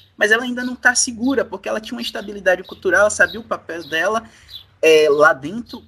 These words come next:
ela se sujeitou a esse papel, quando se sujeitou, obviamente, não é um processo autônomo de sujeição, pra não parecer que ela se sujeitou porque ela quis se sujeitar, não. Ela foi conformada dentro daquela estrutura social,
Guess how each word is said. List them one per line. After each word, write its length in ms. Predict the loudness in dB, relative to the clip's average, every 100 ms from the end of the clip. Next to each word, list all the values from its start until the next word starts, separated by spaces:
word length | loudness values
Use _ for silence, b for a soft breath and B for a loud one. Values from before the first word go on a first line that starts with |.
| _
ela 340 | -4 0 -2
se 300 | -2 -6 -6
sujeitou 640 | -6 -8 -10 -12 -12 -4 -2
a 100 | -2
esse 240 | -4 -12
papel, 520 | -8 -10 -2 0 0
quando 240 | 0 -8 -6
se 140 | -8
sujeitou, 480 | -8 -6 -8 -4 2
obviamente, 560 | 2 2 -6 -6 -8 -8
não 160 | -6
é 60 | -6
um 60 |
processo 560 | 0 0 0 -4 -4 -2
autônomo 540 | -2 -2 -2 -2 -4
de 120 | -6 -4
sujeição, 580 | -4 -6 -6 0 2
pra 140 | 2 -2
não 80 | -2
parecer 380 | -6 -6 -10
que 120 | -10 -12
ela 120 | -10
se 120 | -6
sujeitou 460 | -4 -2 -2 -4 -8
porque 180 | -6
ela 140 | -6 -6
quis 160 | -4
se 120 | -4 -4
sujeitar, 500 | -6 -10 0 2 2
não. 240 | -2 -4 b b b b
Ela 360 | 2 4 4 0 -2
foi 200 | -2 0
conformada 800 | 0 2 0 0 0 -2 -2 -8
dentro 240 | -12 -16
daquela 320 | -18 -14 -16
estrutura 460 | -14 -16 -16 -14 -10
social, 720 | -8 -6 -6 2 4 4